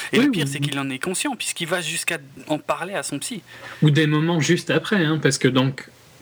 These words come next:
Speaker 2: Ronnie lui dit que Tiffany va venir manger.
Speaker 1: Ah, ça, c'est, ça, c'est énorme.
Speaker 2: Et, euh,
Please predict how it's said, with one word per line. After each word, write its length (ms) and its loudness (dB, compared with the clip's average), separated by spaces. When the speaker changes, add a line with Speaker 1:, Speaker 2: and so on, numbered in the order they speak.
Speaker 2:
Ronnie 420 4
lui 200 2
dit 160 4
que 100 -4
Tiffany 580 2
va 120 0
venir 220 2
manger. 400 4
Speaker 1:
Ah, 40 -8
ça, 140 -6
c'est, 240 -8
ça, 140 -2
c'est 140 -6
énorme. 200 -8
Speaker 2:
Et, 240 6
euh, 680 0